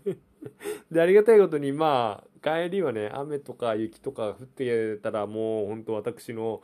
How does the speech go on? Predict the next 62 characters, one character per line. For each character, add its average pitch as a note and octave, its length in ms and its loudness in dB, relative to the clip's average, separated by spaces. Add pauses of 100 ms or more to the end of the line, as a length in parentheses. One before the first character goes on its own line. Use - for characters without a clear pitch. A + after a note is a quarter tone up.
(360)
信 B2 240 -10
頼 B2 200 -4
で A#2+ 120 -8
き C3 100 -8
る A2+ 120 -4
同 A2 200 -4
僚 A2+ 180 -6
が A2 80 -8
ね、 A2 120 -8
車 A#2+ 260 -8
で A2+ 460 -2
送 A2 180 -8
っ - 20 -18
て C3+ 100 -10
く - 100 -8
れ C#3 80 2
る C3+ 120 -6
ん B2+ 40 -10
で A2+ 80 -8
す - 120 -14
よ。 F#2 220 -10 (260)
な A2+ 160 -10
の A2+ 80 -6
で、 G#2+ 140 -4
帰 C3 180 -6
り C#3 140 -4
は A#2+ 80 -6
も G2+ 240 -10
う G#2 100 -14
楽 G2+ 220 -14
ち - 120 -16
ん A2 100 -12
で、 G#2 220 -8
う A#2 80 -10
ん、 G#2 160 -8
あ G#2+ 100 -14
っ - 40 -18
た - 100 -14
か A2+ 120 -14
く G#2+ 120 -16
し - 140 -20
て、 E3+ 260 -8 (380)
で、 C3 60 -12
そ C#3+ 140 -6
の B2 80 -4
ま A2 80 -2
ま A2 60 -4
家 G#2+ 120 -4
帰 G2+ 100 -10
っ F#2 60 -10
て - 180 -20
き - 100 -20
て、 C#3 140 0
今 A#2+ 180 -6
暖 G#2+ 360 -12
房 G#2+ 240 -2
当 G#2+ 80 -12
た A2 80 -10
り G#2+ 80 -10
な A2 100 -10
が A2 80 -12
ら、 D3+ 260 -8